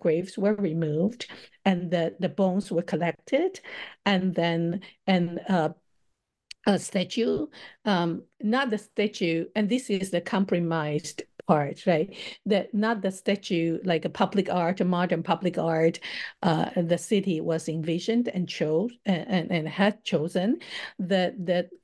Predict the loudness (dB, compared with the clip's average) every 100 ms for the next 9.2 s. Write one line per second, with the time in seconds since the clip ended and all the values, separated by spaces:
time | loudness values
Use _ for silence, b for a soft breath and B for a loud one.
0 | _ -2 2 2 0 -2 -2 -2 0 0
1 | -2 0 0 0 -2 0 2 2 0 0
2 | 2 2 2 2 0 -4 B B -4 0
3 | 2 2 0 -2 -2 0 0 0 -2 0
4 | 0 0 -2 0 0 -2 -2 0 2 -2
5 | -2 -2 -2 -2 0 -2 0 0 0 0
6 | 0 0 0 -2 -2 0 0 -2 _ 0
7 | 2 2 0 -2 -2 0 0 0 0 2
8 | 2 2 0 -2 -2 -2 2 2 2 0
9 | 0 -2